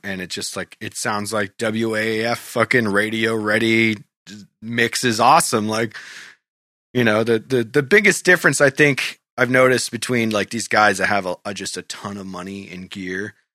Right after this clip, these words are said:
is, is just the amount of time that they have to put into it. Like, I, I, versus what I have to work with. Um, I mean, I'm very proud of the gear we have, but I,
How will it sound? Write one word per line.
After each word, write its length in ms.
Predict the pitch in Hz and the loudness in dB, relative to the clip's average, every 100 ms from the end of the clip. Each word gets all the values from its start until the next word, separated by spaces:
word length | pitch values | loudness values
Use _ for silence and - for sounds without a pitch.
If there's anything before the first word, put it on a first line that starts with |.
| _ _ 104 | _ _ 0
is, 300 | 104 - - | 0 -2 -6
is 260 | 110 110 - | -2 -2 -2
just 220 | 147 - | -6 -2
the 60 | 208 | 0
amount 200 | 180 156 | 2 2
of 60 | |
time 500 | - 113 135 98 87 _ _ _ 110 | 2 2 2 0 -4 _ _ _ -2
that 240 | 98 95 - | -2 -2 -4
they 80 | 107 | -4
have 120 | - | -4
to 80 | 110 | -4
put 200 | 110 117 | -2 -2
into 160 | 110 | -2
it. 100 | 92 | -4
Like, 200 | 98 98 - | -6 -8 -6
I, 200 | 101 98 - | -6 -6 -6
I, 380 | 104 107 107 95 _ _ _ _ _ | -6 -6 -8 -10 _ _ _ _ _
versus 640 | 104 113 120 - 110 95 - | -20 -6 -4 -2 -4 -6 -8
what 200 | 113 113 | -6 0
I 140 | 107 113 | 2 2
have 240 | 117 120 | 2 0
to 120 | - 104 | -2 -4
work 260 | 104 - | -4 -6
with. 260 | 104 - - | -8 -8 -10
Um, 420 | 101 95 85 82 - | -4 -2 -2 -6 -12
I 80 | 98 | -10
mean, 240 | 98 92 - | -8 -10 -10
I'm 360 | 98 98 98 92 | -6 -4 -4 -8
very 220 | 107 107 | -8 -6
proud 200 | - 95 | -4 -4
of 80 | 85 | -4
the 60 | 90 | -8
gear 160 | 95 | -8
we 100 | 104 | -6
have, 240 | 87 85 82 | -4 -6 -6
but 140 | |
I, 60 | 87 | -10